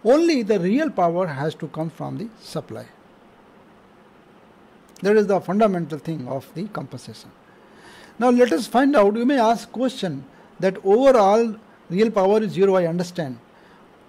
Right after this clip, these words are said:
What about the individual phase real power of the compensator? So let us find out P F A. So what is P F A?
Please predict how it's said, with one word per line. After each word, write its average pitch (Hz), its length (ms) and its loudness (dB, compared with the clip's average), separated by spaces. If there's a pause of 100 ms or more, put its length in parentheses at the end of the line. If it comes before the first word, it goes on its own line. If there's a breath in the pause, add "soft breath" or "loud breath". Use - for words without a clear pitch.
(120)
What 214 320 0
about 196 380 2
the - 140 -4
individual 202 680 2
phase 202 540 4 (320)
real 208 260 4
power 180 360 2
of 160 200 -4
the 175 80 -2
compensator? 165 720 -4
So - 140 -6
let 214 140 4
us 196 100 -2
find 214 300 4
out 160 200 0 (160)
P 220 180 4
F 202 180 2
A. 139 180 -2 (480)
So 196 80 -10
what 208 180 4
is 240 120 -2
P 226 180 2
F 226 140 2
A? 294 200 -2